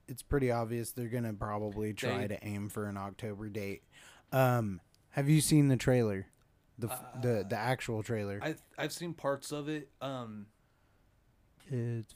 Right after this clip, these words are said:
Speaker 2: they
Speaker 1: fucking
Speaker 2: released
Speaker 1: dope.
Speaker 2: they released a poster for it, though. I'm trying to find
Speaker 1: And,
Speaker 2: it.
Speaker 1: um, clear-, clearly it, it kinda, a-, as far as the trailer shows, it tend-,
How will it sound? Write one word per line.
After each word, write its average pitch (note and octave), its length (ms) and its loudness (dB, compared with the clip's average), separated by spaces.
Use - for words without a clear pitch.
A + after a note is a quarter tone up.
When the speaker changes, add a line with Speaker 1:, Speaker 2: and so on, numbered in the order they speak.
Speaker 2:
they A#2+ 220 0
Speaker 1:
fucking C3 320 2
Speaker 2:
released C#3+ 360 2
Speaker 1:
dope. D3+ 440 2
Speaker 2:
they B2+ 120 -4
released C3+ 480 -6
a A#2 180 -8
poster A#2+ 500 -8
for G#2 300 -12
it, F#2 100 -12
though. A2 500 -8
I'm A2+ 140 -14
trying A#2 280 -12
to A2 60 -12
find A2 340 -10
Speaker 1:
And, C3 340 4
Speaker 2:
it. - 20 6
Speaker 1:
um, A2+ 260 2
clear-, F#3+ 360 4
clearly F#3+ 420 6
it, - 120 -10
it A#2 180 -2
kinda, C3 480 4
a-, C3 200 6
as B2+ 180 0
far C#3+ 260 8
as C3+ 160 6
the A#2 80 2
trailer B2+ 440 4
shows, D#3+ 500 6
it A#2+ 200 -2
tend-, C#3+ 320 4